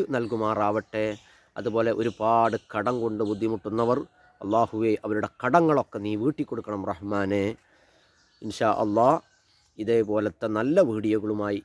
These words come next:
ഇനിയും ഞാൻ നിങ്ങളുടെ മുന്നിൽ വരും. അപ്പോൾ എൻ്റെ വീഡിയോ നിങ്ങൾക്ക് ഇഷ്ടപ്പെട്ട് കഴിഞ്ഞാൽ അത് മറ്റുള്ളവരിലേക്ക് ഷെയർ ചെയ്യുക. അതുപോലെ തന്നെ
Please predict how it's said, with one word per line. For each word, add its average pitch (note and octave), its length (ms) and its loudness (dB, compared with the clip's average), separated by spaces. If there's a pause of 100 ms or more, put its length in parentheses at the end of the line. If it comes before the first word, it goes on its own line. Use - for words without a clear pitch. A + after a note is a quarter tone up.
ഇനിയും A#2 340 -2 (240)
ഞാൻ G#2+ 160 -2
നിങ്ങളുടെ G#2+ 360 0
മുന്നിൽ G#2+ 380 -2
വരും. A#2 300 4 (580)
അപ്പോൾ A2 280 -4 (160)
എൻ്റെ A2 240 -2
വീഡിയോ C3 380 4
നിങ്ങൾക്ക് A#2+ 360 -2
ഇഷ്ടപ്പെട്ട് - 520 -8
കഴിഞ്ഞാൽ G#2+ 460 -2 (180)
അത് G#2 120 -6
മറ്റുള്ളവരിലേക്ക് A2 960 -2
ഷെയർ A2 360 -2
ചെയ്യുക. G2+ 440 -4 (580)
അതുപോലെ G#2+ 420 0
തന്നെ G#2+ 340 -4